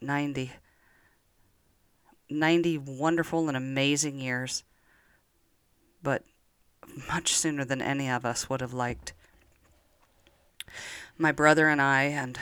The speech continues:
my brother's family were all able to be with him as he took his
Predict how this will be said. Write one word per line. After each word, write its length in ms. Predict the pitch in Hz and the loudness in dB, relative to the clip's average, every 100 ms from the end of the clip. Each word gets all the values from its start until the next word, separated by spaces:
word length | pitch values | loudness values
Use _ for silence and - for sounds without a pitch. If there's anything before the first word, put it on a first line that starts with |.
| - | -8
my 100 | 143 | -4
brother's 360 | 139 135 135 - | 0 0 0 -2
family 640 | 143 135 135 135 143 143 - _ - - - _ - | 0 0 0 -2 -4 -8 -16 _ -20 -20 -20 _ -6
were 140 | 151 | 0
all 280 | 143 139 143 | 2 4 2
able 260 | 143 147 147 | 2 2 0
to 140 | - 139 | -4 -4
be 360 | 143 135 139 - - | -2 -2 -4 -8 -4
with 200 | 156 151 | -4 -4
him 340 | 151 139 143 - _ _ - _ _ _ _ _ 143 | -4 -4 -6 -12 _ _ -20 _ _ _ _ _ -4
as 160 | 143 | -2
he 100 | 147 | -2
took 260 | 139 151 - | -2 -2 0
his 380 | 143 139 - | 0 4 2